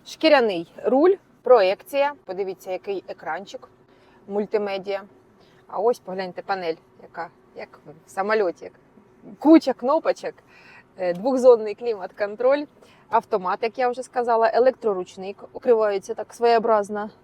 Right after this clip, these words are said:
підлокітничок, багато досить місця, роз'єми для U S B. Ось подивіться, на підкермових пелюстках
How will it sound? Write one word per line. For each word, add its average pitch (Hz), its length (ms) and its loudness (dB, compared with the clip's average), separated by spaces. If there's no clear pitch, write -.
підлокітничок, 247 1000 -2
багато 233 420 -2
досить 226 320 -2
місця, 302 420 -4
роз'єми 202 560 0
для 190 300 0
U 196 160 -6
S 165 120 -4
B. 214 300 -8
Ось 220 180 0
подивіться, 233 460 -2
на 220 100 2
підкермових 240 640 0
пелюстках 220 760 2